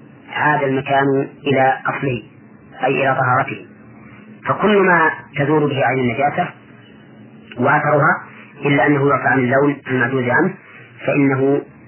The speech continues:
يكون مطهرا لها. وبناء على ذلك نقول إن البخار الذي توصل به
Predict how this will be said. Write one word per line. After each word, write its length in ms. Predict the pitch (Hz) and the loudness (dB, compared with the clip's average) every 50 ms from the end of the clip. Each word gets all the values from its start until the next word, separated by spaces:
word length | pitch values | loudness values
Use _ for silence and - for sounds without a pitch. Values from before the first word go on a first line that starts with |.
| - - - | -20 -14 -4
يكون 440 | - 143 135 - - 139 139 135 | -4 -4 -2 0 0 0 2 2
مطهرا 580 | 127 120 - 139 - - 135 131 131 127 127 123 117 - - | 0 0 0 -2 -2 0 0 2 2 2 2 0 -2 -4 -4
لها. 440 | 135 - 117 127 127 123 123 - - - - - - - - - - - - - - - - - - - - - - 139 | -2 -2 0 0 0 0 -2 -4 -6 -12 -20 -20 -20 -20 -20 -20 -20 -20 -20 -20 -20 -20 -20 -20 -20 -20 -20 -8 -4 -2
وبناء 340 | 127 135 151 151 147 151 147 | 0 0 2 2 2 2 2
على 260 | - 139 139 135 147 147 | 2 2 2 2 2 2
ذلك 260 | - - - - - | 2 2 0 -2 -2
نقول 400 | 143 139 139 151 151 156 151 143 | -2 -2 0 0 0 2 2 2
إن 180 | 147 143 139 139 | 2 2 2 2
البخار 640 | 131 127 127 135 - - 147 151 151 147 135 - - - - - - - - - - - - | 2 0 -2 -2 0 2 4 4 4 4 2 0 -4 -8 -14 -20 -20 -20 -20 -20 -12 -8 -6
الذي 280 | 127 131 135 135 135 - | -2 -2 -2 -2 -2 0
توصل 360 | 147 139 131 - 127 127 120 | -2 -2 -2 -2 -2 -4 -2
به 440 | 131 123 120 127 127 127 131 - | -2 -2 -2 0 0 -2 -2 -4